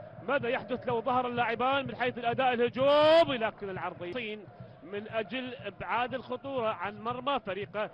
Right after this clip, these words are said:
ننتظر، نترقب. خطأ فوغوفيتش،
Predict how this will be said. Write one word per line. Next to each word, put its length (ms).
ننتظر، 520
نترقب. 500
خطأ 380
فوغوفيتش، 500